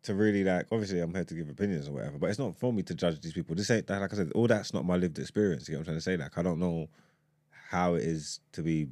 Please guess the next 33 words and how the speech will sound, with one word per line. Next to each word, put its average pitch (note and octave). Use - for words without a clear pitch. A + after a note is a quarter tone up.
born D#2+
and D2+
raised D2+
in D2
South D2
Africa. D2+
I D2+
don't D#2+
know D#2
how F2
mixed F2
race D#2+
people D#2
even E2
see G2+
themselves D#2+
with D2+
the, D2+
how D#2
heavy D#2+
the D2+
segregation D#2
was D2+
and D2
the D#2
whole D2
apartheid D2+
was. D2
I D#2+
don't E2+
know F2
whether, E2
the, D#2